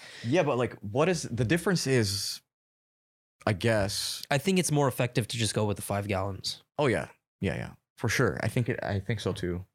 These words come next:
Speaker 1: Especially if, like, you work at home. <laughs> Just kidding. <laughs> Oh,
Speaker 2: I don't
Speaker 1: man.
Speaker 2: know. People are like, you know, "Why do you go, why do you go to the store and buy those glass bottle, you know, individual spring water things?" I'm just like,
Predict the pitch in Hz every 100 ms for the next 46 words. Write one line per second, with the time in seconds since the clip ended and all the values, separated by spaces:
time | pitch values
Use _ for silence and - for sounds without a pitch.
0 | _ - 127 139 110 110 95 - - _
1 | _ - - - - 101 98 95 104 -
2 | - - _ - - - - - - -
3 | - - - - - - - - - -
4 | - - - - - - - - - -
5 | 330 277 - - - - - 285 269 196
6 | 170 139 - - - - - - 50 50
7 | 50 156 151 156 170 196 175 156 127 151
8 | 160 - 123 160 202 196 180 135 160 175
9 | 170 147 151 156 131 117 127 120 101 117
10 | - 107 113 104 98 _ _ _ _ _
11 | - 113 98 98 98 104 107 101 - 107
12 | 101 98 95 101 107 - _ _ - -
13 | - 104 107 107 95